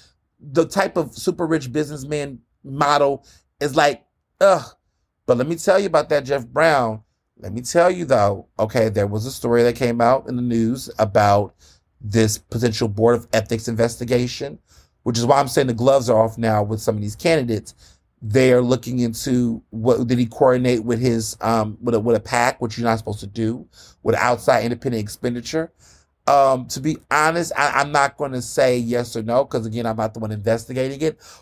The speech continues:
But what I will say, from my personal observation, this is just me and my analysis. It can be subjective based on how people perceive it, whatever.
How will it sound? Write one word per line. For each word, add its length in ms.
But 140
what 100
I 100
will 360
say, 480
from 240
my 200
personal 460
observation, 880
this 180
is 60
just 140
me 460
and 100
my 120
analysis. 920
It 180
can 140
be 80
subjective 640
based 280
on 200
how 160
people 300
perceive 560
it, 180
whatever. 600